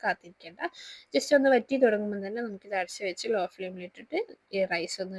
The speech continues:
വേവിച്ചെടുക്കാം. ഒരു മുപ്പത്, മുപ്പത്, മുപ്പത്തഞ്ച് മിനിറ്റൊക്കെ വേ-, വേണ്ടി വരും ഇതൊന്ന് കുക്കായി കിട്ടാൻ. പിന്നെ നമ്മുടെ സ്റ്റൗവിൻ്റെ അളവിനനുസരിച്ച്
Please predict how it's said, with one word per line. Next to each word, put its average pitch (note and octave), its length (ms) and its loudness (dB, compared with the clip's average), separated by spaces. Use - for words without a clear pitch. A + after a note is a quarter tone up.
വേവിച്ചെടുക്കാം. F3 680 -6
ഒരു B3 180 8
മുപ്പത്, A3+ 360 2
മുപ്പത്, A#3 320 0
മുപ്പത്തഞ്ച് B3 420 -2
മിനിറ്റൊക്കെ C4 400 2
വേ-, - 160 0
വേണ്ടി A3 280 0
വരും G3+ 300 0
ഇതൊന്ന് G#3+ 300 -10
കുക്കായി F#3 340 -6
കിട്ടാൻ. F3+ 260 -8
പിന്നെ G#3+ 220 -10
നമ്മുടെ A3 260 -6
സ്റ്റൗവിൻ്റെ A3+ 480 0
അളവിനനുസരിച്ച് A#3 680 -6